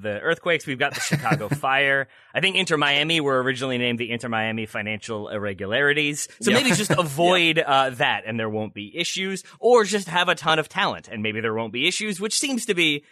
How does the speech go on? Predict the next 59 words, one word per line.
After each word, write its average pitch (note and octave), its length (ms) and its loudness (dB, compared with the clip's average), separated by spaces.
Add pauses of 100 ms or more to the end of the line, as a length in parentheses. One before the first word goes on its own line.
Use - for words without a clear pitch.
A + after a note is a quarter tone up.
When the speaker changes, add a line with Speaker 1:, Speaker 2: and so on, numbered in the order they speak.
(160)
Speaker 1:
what F3 180 0
the D#3+ 100 2
Seattle C#3+ 360 2
Sounders G#2+ 520 -2
are C3 200 2
going A#2+ 320 0
for. F2+ 420 -6 (800)
Oh A#3 80 6
boy. A2 300 0 (160)
Oh F#3+ 140 6
boy, B2+ 180 4
gentlemen. G2 360 -4
I F3 100 4
mean, G#3 200 4
I'm G3+ 200 0
inclined A#3+ 300 2
to A#3+ 60 2
say A3 240 4
just F#3+ 200 -4
give F3+ 100 2
'em F3 60 -2
M E3+ 100 0
L E3+ 80 2
S E3 100 0
Cup - 160 0
now, D#3+ 240 2
but D#3+ 140 0
we'll D3 80 -2
see D3 160 -4
what B2+ 100 0
happens. F#2 480 -6
Uh, B2 280 2
Joe, D3 260 4
I C3+ 80 4
know C#3 120 4
you've C3 220 2
got A#2+ 280 0
thoughts A#2 240 0
elsewhere, A#2 480 0
but C#3+ 160 2
I E3+ 80 4
gotta E3 160 2
talk C3 200 0
about A2+ 160 -6
the A2 60 -12
Sounders G2 340 -6
for A2 140 -6
a G2 40 -6
moment. F2+ 380 -8 (280)
When D#3+ 160 4
last A3+ 180 4
we G3 80 -6
saw F3 160 2
them D#3+ 140 -2
second D#3 320 -2
in C#3+ 80 -4
the C3 80 -2
Western B2+ 280 -4
Conference, A#2+ 680 -6